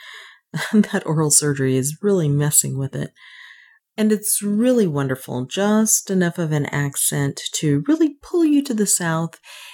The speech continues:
and you listen to all those details kind of wash over you,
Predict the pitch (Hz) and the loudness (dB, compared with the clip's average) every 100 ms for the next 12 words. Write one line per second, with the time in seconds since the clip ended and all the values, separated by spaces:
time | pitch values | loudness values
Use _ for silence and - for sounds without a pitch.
0 | - - 185 190 190 190 185 190 190 180 | -20 -4 2 4 4 4 2 0 0 2
1 | 208 - 226 196 - 175 190 196 180 160 | 2 2 2 0 0 -2 0 0 0 0
2 | 160 175 180 180 170 - 165 160 156 156 | -2 -2 -2 -4 -2 -2 -2 -4 -2 0
3 | 160 175 - - 180 170 175 170 170 165 | 2 2 0 -2 0 0 0 0 2 2
4 | 165 165 | 2 0